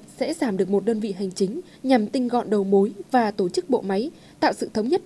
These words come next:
trong lãnh đạo, chỉ đạo và tổ chức thực hiện của cấp ủy, chính quyền, các tổ chức đoàn thể chính trị, góp phần thúc đẩy phát triển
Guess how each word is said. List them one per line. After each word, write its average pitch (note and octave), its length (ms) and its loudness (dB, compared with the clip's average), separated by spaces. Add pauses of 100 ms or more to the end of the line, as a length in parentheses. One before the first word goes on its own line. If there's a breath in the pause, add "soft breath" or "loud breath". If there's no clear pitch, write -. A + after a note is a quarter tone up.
trong A3+ 240 -4
lãnh A3+ 180 -2
đạo, B3 240 0 (120)
chỉ A3+ 180 0
đạo G3+ 240 -2 (260 loud breath)
và A#3+ 180 4
tổ G3+ 160 2
chức F#4 200 -4
thực G#3 120 -12
hiện A3+ 260 4
của G#3+ 200 2
cấp F4 160 -2
ủy, G#3+ 280 2 (260 loud breath)
chính A3+ 180 -2
quyền, A#3 260 4 (240 loud breath)
các - 140 -4
tổ G4 100 8
chức F4 200 0
đoàn A3+ 180 2
thể F#3+ 200 0
chính G3+ 200 -6
trị, C4 240 0 (400 loud breath)
góp G4 180 4
phần G#3+ 180 4
thúc E4 180 -4
đẩy A3 240 2
phát - 140 -4
triển B3+ 160 2